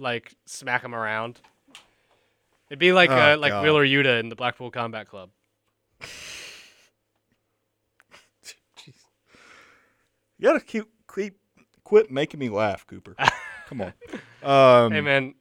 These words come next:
Speaker 1: uh, this, this humor is,
Speaker 2: we're,
Speaker 1: uh,
Speaker 2: we're gonna, we're gonna
Speaker 1: championship worthy, one might say.
Speaker 2: It did set up, uh, Judgment Day versus A J Styles and Seth Rollins later on in the night. But speaking of Imperium,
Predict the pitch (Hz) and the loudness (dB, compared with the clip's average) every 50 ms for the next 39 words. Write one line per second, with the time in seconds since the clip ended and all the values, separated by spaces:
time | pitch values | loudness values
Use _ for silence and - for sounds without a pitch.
0 | _ _ 151 139 131 135 127 127 127 127 139 147 143 - - - - - 139 - | _ _ -10 -4 -2 0 2 2 2 0 -2 -6 -10 -14 -16 -20 -18 -16 -16 -14
1 | - - - _ _ _ - 147 123 147 147 139 135 135 131 123 123 120 110 - | -14 -16 -18 _ _ _ -20 -12 -6 -4 -2 0 2 2 2 2 0 -2 -4 -8
2 | 139 123 113 110 156 170 180 190 185 170 156 151 165 175 147 127 127 117 - 117 | -10 -10 -4 0 0 2 2 4 4 6 6 6 6 6 4 2 0 0 -2 -6
3 | - - 117 110 104 101 104 104 107 110 104 101 104 113 - - 120 - - 143 | -8 -8 -12 -14 -14 -14 -16 -18 -18 -18 -18 -18 -20 -20 -20 -20 -14 -4 -4 -2
4 | 135 139 147 143 - - - - 143 135 131 131 127 120 - _ _ _ 120 113 | 0 0 0 -2 -2 -4 0 2 4 6 8 8 6 4 2 _ _ _ -2 0
5 | 113 113 110 104 123 123 120 113 120 113 110 113 117 117 110 104 117 113 107 - | 2 2 0 2 2 2 2 2 -2 -6 -6 -4 -2 -2 -2 -2 -2 -4 -4 -6
6 | 107 104 107 107 107 104 113 110 101 - - 110 107 107 107 101 95 107 107 104 | -10 -12 -8 -8 -6 -4 -4 -6 -6 -4 -2 0 0 2 2 0 -2 -4 -6 -8
7 | 101 - 107 101 - 101 98 104 101 98 95 92 - 107 107 104 101 101 104 101 | -8 -6 -8 -8 -8 -8 -6 -6 -6 -6 -8 -10 -10 -8 -8 -6 -6 -4 -4 -4
8 | 101 95 95 98 107 113 113 113 110 - _ _ _ _ _ _ _ 127 131 131 | -4 -6 -6 -4 -2 -2 -2 -2 -4 -6 _ _ _ _ _ _ _ -4 -4 -4
9 | - - - 143 135 131 135 131 127 113 117 113 - - 151 147 147 143 143 139 | -6 -10 -12 -10 -10 -8 -4 -4 -4 -2 -4 -6 -4 -2 -2 0 2 2 2 2
10 | 135 131 127 | 0 -2 -4